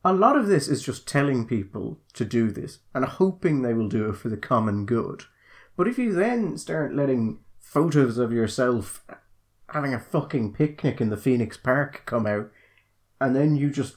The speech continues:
react to the largest breach of the lockdown the country has seen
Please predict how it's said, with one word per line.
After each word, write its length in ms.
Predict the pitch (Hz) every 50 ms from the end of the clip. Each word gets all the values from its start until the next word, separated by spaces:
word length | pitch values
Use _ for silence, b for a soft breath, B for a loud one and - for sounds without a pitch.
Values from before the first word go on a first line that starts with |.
| _
react 680 | - 127 120 117 113 120 139 151 143 147 - - - - -
to 80 | 143
the 160 | 117 117 113 110
largest 600 | 110 117 139 156 170 180 165 151 127 113 - -
breach 320 | 139 151 156 147 147 -
of 100 | 123 110
the 80 | 113 113
lockdown 480 | 117 131 135 - - 127 123 117 110
the 80 | 107 110
country 400 | - 120 117 113 113 117 110 107
has 160 | 104 104 -
seen 420 | - 135 135 120 110 104 98 b